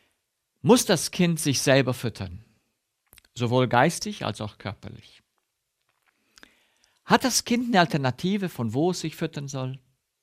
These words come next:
Hat es? Null. Viele Menschen stören sich daran, dass ein Kind krank auf die Welt kommt. Sie stören sich daran, dass Kinder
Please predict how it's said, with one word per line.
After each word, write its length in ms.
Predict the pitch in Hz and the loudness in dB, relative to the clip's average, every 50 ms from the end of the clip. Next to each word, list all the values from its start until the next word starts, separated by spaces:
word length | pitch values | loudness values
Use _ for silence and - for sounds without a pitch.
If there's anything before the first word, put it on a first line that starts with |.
| _ _ _ _ _ _ _ _ _ _ _ _ _ _ _ _ _ _ _ _ _ _ _ _ _ _ - | _ _ _ _ _ _ _ _ _ _ _ _ _ _ _ _ _ _ _ _ _ _ _ _ _ _ -4
Hat 140 | 107 113 143 | -2 -2 -2
es? 340 | 170 160 - - - _ _ _ _ _ _ _ _ _ _ _ _ _ _ _ _ _ _ _ _ - | -2 -6 -8 -16 -20 _ _ _ _ _ _ _ _ _ _ _ _ _ _ _ _ _ _ _ _ -12
Null. 380 | - 95 90 87 - - - _ _ _ _ _ _ _ _ _ _ _ _ _ _ _ _ _ _ _ _ _ | -10 -10 -10 -10 -12 -14 -16 _ _ _ _ _ _ _ _ _ _ _ _ _ _ _ _ _ _ _ _ _
Viele 240 | - - 277 277 262 | 0 4 6 6 8
Menschen 560 | 214 208 208 185 160 - 147 131 131 123 - - - _ _ _ _ _ _ | 8 6 6 4 2 0 0 0 0 0 -4 -8 -20 _ _ _ _ _ _
stören 680 | - - - - - - 214 233 240 226 196 175 151 131 | -6 -4 -4 -2 2 4 6 6 8 6 6 4 2 0
sich 220 | 123 135 120 - | 0 -2 -2 -2
daran, 500 | - 131 120 123 131 135 139 139 123 - - - - _ _ _ - | -2 -2 2 2 2 2 2 0 -4 -6 -12 -20 -20 _ _ _ 4
dass 160 | 165 156 165 | 4 4 6
ein 180 | 185 175 156 - | 4 2 2 2
Kind 580 | - 196 208 208 196 190 175 - - - - _ _ _ _ _ - | 4 6 6 8 6 4 2 0 -2 -8 -12 _ _ _ _ _ 0
krank 320 | - 185 190 185 180 160 | 6 6 6 6 6 4
auf 120 | 160 139 - | 2 0 0
die 160 | - 123 104 | -2 -2 -2
Welt 240 | 110 98 92 - - | -2 -2 -4 -8 -12
kommt. 240 | - 90 85 98 - _ _ - - - _ _ _ _ _ _ - - - - | -14 -14 -14 -16 -20 _ _ -20 -20 -20 _ _ _ _ _ _ -20 -20 -20 -8
Sie 160 | - 139 180 190 | 0 4 4 4
stören 300 | - - 240 247 240 226 | 6 6 6 6 6 6
sich 140 | 240 214 | 2 2
daran, 300 | 214 233 214 220 220 220 | 4 4 6 6 6 6
dass 300 | 208 214 202 220 - - | 4 2 2 0 -6 -10
Kinder 560 | - - - 240 233 220 202 185 196 190 180 | -8 -2 0 2 4 4 4 6 4 4 4